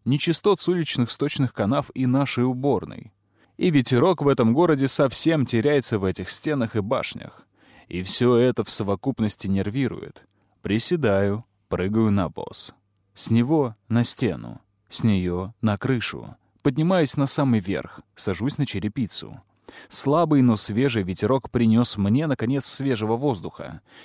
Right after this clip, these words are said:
и свежих мыслей, остудив, наконец, пылающую голову. Так, а что это я веду себя как девушка манерная? Распсиховался, разнервничался.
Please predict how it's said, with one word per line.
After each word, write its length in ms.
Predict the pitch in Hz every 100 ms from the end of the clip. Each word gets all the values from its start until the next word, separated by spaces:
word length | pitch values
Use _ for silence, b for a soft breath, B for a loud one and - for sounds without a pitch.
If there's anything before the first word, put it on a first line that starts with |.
| B
и 120 | 82
свежих 460 | - 101 131 156 135
мыслей, 560 | 123 110 - 107 120 -
остудив, 500 | 139 - 95 123 147
наконец, 400 | 120 92 120 -
пылающую 540 | 110 67 62 - 90
голову. 540 | 98 120 78 - - - _ b b b b
Так, 240 | 110 -
а 60 | 92
что 180 | -
это 140 | 220 -
я 140 | 170
веду 240 | 143 143 165
себя 240 | - 135
как 180 | 131 113
девушка 360 | 147 143 - 92
манерная? 720 | 90 60 69 - 50 - - _ _ _ _ _ _ _ b b b b
Распсиховался, 920 | 190 - - 196 185 110 110 139 120
разнервничался. 960 | 95 98 110 143 139 135 135 - 127